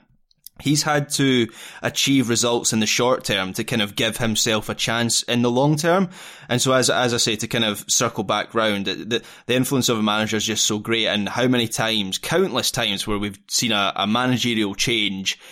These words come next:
and then instantly the team on the pitch is completely different. And I just think that it, that is,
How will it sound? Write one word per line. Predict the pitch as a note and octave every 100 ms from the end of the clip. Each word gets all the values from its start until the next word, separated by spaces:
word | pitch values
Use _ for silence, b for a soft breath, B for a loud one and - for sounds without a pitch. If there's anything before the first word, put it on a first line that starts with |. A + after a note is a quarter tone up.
| B B B -
and | A#2 A2+
then | A2+ A2+ A#2 -
instantly | C3+ C3+ - A#2 A#2 A2+
the | A2+
team | C3 A#2
on | G#2+
the |
pitch | G#2+ B2+ -
is | A2
completely | - B2 - D3 D3+ B2
different. | A2 G#2+ - G#2
And | A2+ A#2
I |
just | A#2+ B2 -
think | A#2+ G2
that | A2+ F2+
it, | G#2+ -
that | A2 -
is, | G2+